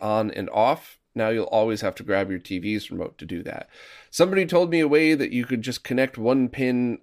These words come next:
you know, you could crack open these things and connect one pin from the input to the output, but that's kind of a hard mod. They're thin pins. You'd have to trace it out. Not everybody would be willing to do that.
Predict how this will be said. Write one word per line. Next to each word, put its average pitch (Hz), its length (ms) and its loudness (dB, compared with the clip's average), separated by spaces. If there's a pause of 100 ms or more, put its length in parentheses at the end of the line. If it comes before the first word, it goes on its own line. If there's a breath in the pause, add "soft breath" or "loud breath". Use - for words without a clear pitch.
(160)
you 127 160 0
know, 98 60 0
you 98 100 0
could 107 160 -6
crack 131 320 0
open 120 280 0
these 117 280 -4
things 113 420 -2
and 98 200 -4 (320 loud breath)
connect 123 320 -2
one 120 260 2
pin 117 440 0 (160)
from 110 200 -4
the 98 100 -2
input 113 440 0
to 95 60 -14
the 95 140 0
output, 110 540 0 (140)
but 113 300 2 (200)
that's 147 240 0
kind 196 260 0
of 147 80 2
a 123 80 2
hard 110 320 2
mod. 107 320 2
They're - 80 -12
thin 117 320 -2
pins. 107 480 0
You'd 95 80 -2
have 107 160 0
to - 100 -20
trace - 360 -4
it 92 40 -2
out. 95 300 2 (300 loud breath)
Not 170 160 4
everybody 135 400 6
would 104 180 -4
be 107 80 0
willing 104 300 0
to - 80 -16
do 98 220 -2
that. 101 320 0